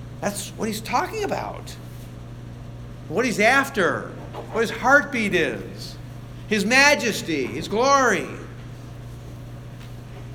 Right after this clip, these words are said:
Who is he? Difficulty. Jesus. That's the point. And when we do, we're being trained.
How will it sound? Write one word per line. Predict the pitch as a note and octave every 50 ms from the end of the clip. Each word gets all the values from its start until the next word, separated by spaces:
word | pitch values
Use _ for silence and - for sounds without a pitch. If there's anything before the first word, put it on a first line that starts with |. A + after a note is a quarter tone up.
| - - - - -
Who | A3 C4
is | C#4+ D#4 D4+ - -
he? | F#3 - - - - - - - - - - - - - - - - - - - - - - - - - - - - - - - - - - - - - - - -
Difficulty. | - - D#4 C#4+ - C4 A3+ - A3 G#3 G3 E3+ C#3 C3+ B2 B2 -
Jesus. | - B3 E4 F4+ F#4 F#4 F4 B3+ C4+ C4 A3 F#3+ E3+ D3 C3 A#2 G#2 G2 - - - - -
That's | - D#3 D#3 -
the | - -
point. | A2+ A#2+ - - C3 A#2 A2+ G#2+ G2+ G2 G2 - - - - - - - - - - - - - - - - - - - - - - - - - - - - - - - - - - - - -
And | - A2+ A2+
when | A#2
we | A#2+ D#3
do, | E3 E3+ F#3 F#3+ F3+ D3+ C3+
we're | C3 B2+
being | G#2+ B2+ C3 C3
trained. | C3 - E3 E3+ E3+ D#3 C3+ B2+ B2+